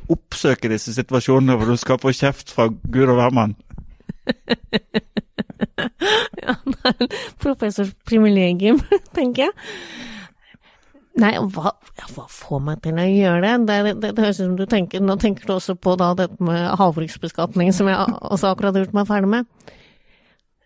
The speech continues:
Speaker 2: Ehm, ja, for å være litt alvorlig, ehm, jeg s-, tenker jo på det slik at det, alle, vi har alle sammen et visst antall år her, her på jorden.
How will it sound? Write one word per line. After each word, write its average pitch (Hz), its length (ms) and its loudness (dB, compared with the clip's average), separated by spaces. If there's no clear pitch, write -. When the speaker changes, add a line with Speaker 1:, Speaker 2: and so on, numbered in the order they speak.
Speaker 2:
Ehm, 262 300 4
ja, 240 80 -2
for 254 100 0
å 262 240 -4
være 254 220 0
litt 240 100 -8
alvorlig, 247 340 4
ehm, 262 380 2
jeg 220 400 0
s-, - 240 -18
tenker 220 360 -2
jo 190 40 0
på 185 220 0
det - 100 -2
slik - 320 -14
at 180 140 -2
det, 202 80 -2
alle, 214 240 0
vi 233 100 -4
har 220 140 0
alle 208 240 0
sammen 214 320 0
et 208 320 0
visst - 240 -6
antall 165 460 -6
år 151 320 0
her, 165 220 -2
her 160 180 -2
på 180 140 0
jorden. 240 240 0